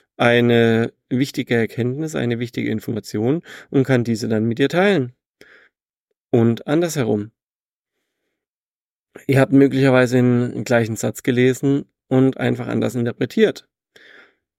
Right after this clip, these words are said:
Kann man schon wieder mehr daraus lernen. Ein weiterer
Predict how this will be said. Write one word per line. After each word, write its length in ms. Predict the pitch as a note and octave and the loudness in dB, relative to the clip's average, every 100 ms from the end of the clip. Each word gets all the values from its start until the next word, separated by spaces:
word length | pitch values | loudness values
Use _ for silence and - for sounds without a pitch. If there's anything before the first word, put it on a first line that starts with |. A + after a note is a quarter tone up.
| _ | _
Kann 160 | - A#2+ | -4 0
man 440 | A2+ A#2 B2+ C3 | 0 0 -4 -8
schon 300 | - C3 A#2+ | -4 0 2
wieder 520 | A#2 A#2+ B2+ B2+ C3 - | 2 2 2 2 0 -4
mehr 520 | B2+ A#2+ A#2+ B2 A#2+ | -2 0 2 2 0
daraus 360 | A#2+ A#2+ B2 - | -2 -2 -2 0
lernen. 380 | F3 E3 A2+ - _ _ _ _ _ _ _ _ _ _ _ _ _ _ _ _ _ _ _ _ _ _ _ _ - | 0 0 -4 -10 _ _ _ _ _ _ _ _ _ _ _ _ _ _ _ _ _ _ _ _ _ _ _ _ -2
Ein 240 | F3+ G#3+ | 2 4
weiterer 540 | A3 A3 G#3 G#3 A3 | 4 4 4 2 0